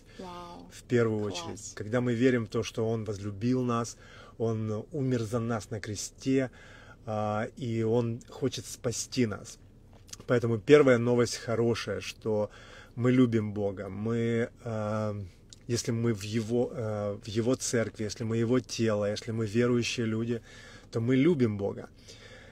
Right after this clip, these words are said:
Speaker 2: Вот. Но сегодня мы дадим вам такие, э, как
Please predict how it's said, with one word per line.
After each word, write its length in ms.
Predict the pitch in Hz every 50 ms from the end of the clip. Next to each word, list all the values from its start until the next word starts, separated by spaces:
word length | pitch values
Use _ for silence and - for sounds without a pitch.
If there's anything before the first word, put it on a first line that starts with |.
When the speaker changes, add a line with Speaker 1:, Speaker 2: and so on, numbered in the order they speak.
| - - -
Speaker 2:
Вот. 320 | 107 104 107 104 - -
Но 160 | 117 120 131
сегодня 720 | 123 - - 143 127 135 165 170 156 160 139 131 127 123 120
мы 320 | 120 120 127 131 131 131
дадим 360 | 117 113 123 113 107 120 120 120
вам 140 | 117 113 107
такие, 600 | - 98 - - 120 117 113 113 110 107 104 95 - - - -
э, 680 | 113 104 104 104 104 101 101 101 101 104 101 95 - - 135 -
как 340 | - 113 - - - -